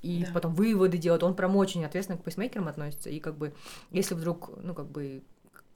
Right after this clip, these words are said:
Speaker 1: э, что-то не пошло, он все равно на свой счет воспринимает в плане, что он, э,
Speaker 2: Не
Speaker 1: не так,
Speaker 2: проделал работу.
Speaker 1: да, не проделал работу, не так про-, инструктировал или не так что-то сделал, то есть
Speaker 2: Ага.
Speaker 1: ответственность очень большая. И я ему сказала, что когда я уйду с Алматы Марафон, я буду пейсмейкером. <laughs> У меня сразу есть крыша. <laughs>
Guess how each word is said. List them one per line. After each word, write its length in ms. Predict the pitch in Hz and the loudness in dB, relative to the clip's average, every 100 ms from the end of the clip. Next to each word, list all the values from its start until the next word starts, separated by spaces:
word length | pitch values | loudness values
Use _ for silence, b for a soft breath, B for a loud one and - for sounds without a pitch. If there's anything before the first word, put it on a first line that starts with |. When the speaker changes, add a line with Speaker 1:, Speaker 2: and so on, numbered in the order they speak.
| - | -20
Speaker 1:
э, 280 | - - - | -18 -16 -14
что-то 300 | - 202 185 | -4 -2 0
не 80 | 175 | 0
пошло, 300 | 175 170 247 | 0 2 4
он 100 | 180 | 4
все 100 | 170 | 0
равно 260 | 170 185 151 | -2 -2 -2
на 240 | 143 151 | -4 -6
свой 200 | - 165 | -2 -4
счет 200 | 160 143 | -2 -8
воспринимает 460 | 143 - 160 220 214 | -8 -8 -2 -2 -2
в 40 | |
плане, 300 | 160 151 143 | -4 -2 -4
что 220 | - 156 | -4 -2
он, 160 | 156 147 B B B - | -2 -2 B B B -18
э, 40 | - 98 87 | -16 -14 -8
Speaker 2:
Не 200 | 143 180 | -4 2
Speaker 1:
не 60 | |
так, 120 | 185 | 2
Speaker 2:
проделал 320 | 190 190 180 175 | 6 6 6 4
работу. 260 | 175 165 | 0 2
Speaker 1:
да, 120 | 190 190 | 4 6
не 100 | 180 | 4
проделал 360 | 175 170 190 | 0 4 4
работу, 320 | 180 170 165 170 | 6 4 4 4
не 60 | |
так 180 | 165 190 | 2 0
про-, 140 | - 175 - - | 0 0 0 -2
инструктировал 640 | 180 - 175 - 190 165 | -2 -4 -4 0 2 2
или 80 | 160 | 2
не 80 | 165 | 0
так 160 | 170 170 | 0 -2
что-то 140 | 170 | -4
сделал, 320 | 156 165 160 147 | -4 -2 -2 -2
то 80 | |
есть 100 | 156 | -4
Speaker 2:
Ага. 80 | 185 175 185 190 B - - - - | -4 -2 -4 -6 B -14 -10 -10 -6
Speaker 1:
ответственность 560 | 208 196 190 - 180 - | -4 0 -2 0 -4 -2
очень 220 | 185 175 | -4 -2
большая. 320 | 156 147 139 | -4 -4 -4
И 80 | 156 | 2
я 120 | 185 | 4
ему 140 | 185 180 | 4 2
сказала, 260 | 175 190 196 | 2 0 -2
что 140 | 151 | -6
когда 360 | - - 170 165 | -14 -8 -2 0
я 120 | 165 | 0
уйду 120 | 165 | -2
с 80 | 165 | -4
Алматы 240 | 165 165 | -4 -4
Марафон, 220 | 165 - | -4 -2
я 160 | 190 165 | 0 0
буду 180 | 160 156 | 0 -2
пейсмейкером. 640 | 175 170 220 226 - 339 | -2 0 2 4 8 10
<laughs> 920 | 349 320 359 311 320 262 277 - 453 | 12 12 12 10 8 6 2 0 2
У 20 | 262 | 4
меня 120 | 247 | 4
сразу 200 | 247 208 | 6 4
есть 120 | 202 | 2
крыша. 300 | - 247 269 | 4 2 4
<laughs> 540 | 214 233 226 240 220 | 2 4 4 4 2